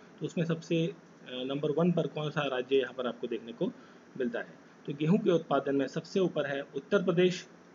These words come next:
उत्तर प्रदेश के बाद आता है एमपी और फिर आता है पंजाब का, पीबी, पंजाब का नाम, ठीक है।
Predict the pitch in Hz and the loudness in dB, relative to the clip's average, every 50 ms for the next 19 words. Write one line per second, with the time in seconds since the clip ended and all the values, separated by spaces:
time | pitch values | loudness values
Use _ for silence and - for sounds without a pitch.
0 | - - 160 160 - 185 165 170 165 156 156 - - - 143 139 131 127 120 117 | -6 -6 -4 0 2 2 2 2 2 0 0 0 2 0 2 2 2 0 -2 -2
1 | 123 113 123 117 - 139 160 160 - 180 175 180 - - 135 123 - 156 139 131 | -4 -6 -6 -8 -8 -6 -6 -4 0 0 0 0 -2 -4 -8 -6 -2 -2 0 0
2 | 120 - 123 139 156 - 143 135 127 123 107 101 - - - - - - - - | -2 -4 -4 -6 -6 -6 -4 -4 -2 -2 -4 -4 -8 -16 -20 -20 -20 -20 -20 -20
3 | - - - - - - - - 151 139 123 117 104 - - - - - 131 131 | -20 -20 -20 -20 -20 -20 -10 -4 -2 -2 -2 -2 -6 -8 -10 -16 -10 -8 -4 0
4 | 127 123 113 - - 110 98 - - - - - 202 254 233 - - - | 0 0 0 -2 -6 -12 -12 -12 -18 -14 -8 -6 -4 -4 -4 -6 -6 -14